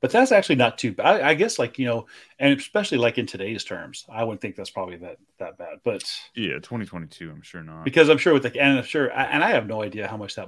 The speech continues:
Speaker 1: that movie made. Do you know how much that movie, anybody know how much the movie made? And that's, it's not just in your face, like, explicit, you know, Super Trooper type, like, you know, humor. There was li-, maybe a very little of that, but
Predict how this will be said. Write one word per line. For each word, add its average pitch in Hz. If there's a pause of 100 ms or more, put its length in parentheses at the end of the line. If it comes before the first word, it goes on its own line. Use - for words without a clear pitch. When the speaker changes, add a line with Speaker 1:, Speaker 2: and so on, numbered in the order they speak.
Speaker 1:
that 104
movie 101
made. 113
Do 92
you 98
know 113
how 113
much 113
that 120
movie, 120
anybody 139
know 135
how 143
much 143
the 147
movie 151
made? 170 (480)
And 151
that's, 180
it's 151
not 160
just 135 (920)
in 180
your 156
face, 139
like, 123
explicit, 139
you 143
know, 139
Super 160
Trooper 120 (180)
type, 127 (180)
like, 127 (140)
you 151
know, 131
humor. 135
There 185
was 170
li-, 285
maybe 254
a 127
very 143
little 151
of 170
that, 180
but 135